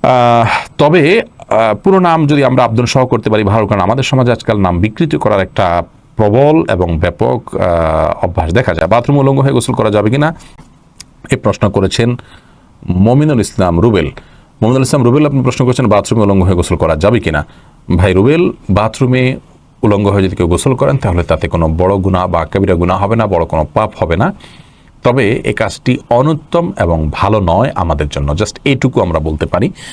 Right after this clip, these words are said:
আহ, কিন্তু আপনার এর কারণে কোনো বড় গুনাহ হয়ে যাবে, ব্যাপারটি এরকম না। বিশেষ ওজোরের কারণে যদি আপনার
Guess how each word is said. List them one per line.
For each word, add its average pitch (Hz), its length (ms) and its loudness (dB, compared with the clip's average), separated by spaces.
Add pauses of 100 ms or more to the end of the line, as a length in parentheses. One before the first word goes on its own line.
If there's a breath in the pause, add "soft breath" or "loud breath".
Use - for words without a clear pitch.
(260 loud breath)
আহ, 85 500 0
কিন্তু 165 560 0 (260)
আপনার 107 280 0
এর 90 80 -2
কারণে 92 260 -2
কোনো 85 160 -2
বড় 85 160 0
গুনাহ 104 260 0
হয়ে 113 80 2
যাবে, 104 100 0
ব্যাপারটি 80 260 -2
এরকম 117 240 -2
না। 69 160 -4
বিশেষ 139 280 -2
ওজোরের 107 280 2
কারণে 95 180 -2
যদি 90 180 -2
আপনার 78 320 -2